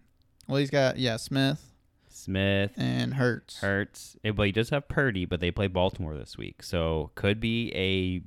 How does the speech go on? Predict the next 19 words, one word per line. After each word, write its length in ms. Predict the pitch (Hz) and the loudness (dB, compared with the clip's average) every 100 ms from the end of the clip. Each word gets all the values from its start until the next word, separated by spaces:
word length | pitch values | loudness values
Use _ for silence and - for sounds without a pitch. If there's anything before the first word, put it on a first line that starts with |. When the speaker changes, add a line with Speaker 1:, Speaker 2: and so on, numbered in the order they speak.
| 90 | -4
Speaker 2:
mid 520 | 90 90 92 101 117 | 0 2 4 2 2
performance 500 | 127 127 120 127 120 | -2 0 0 0 0
based 320 | 98 95 - | 0 0 0
on, 400 | 98 92 90 90 95 | 0 2 0 -2 -2
I 100 | 104 | 2
mean, 220 | 127 127 | 6 6
it's 160 | 110 - | 2 0
still 180 | - 143 | 2 4
Brock 260 | 117 101 - | 6 4 2
Purdy. 380 | 104 98 98 | 2 2 2
I 40 | 95 | 2
mean, 120 | 98 | 2
he 80 | 113 | 0
still 240 | - 113 | 2 0
could 160 | - 92 | 2 0
have 160 | 90 | 0
a 60 | 85 | -2
good 200 | 76 71 | -6 -6
performance, 580 | 87 - 76 71 85 | -6 -8 -6 -6 -10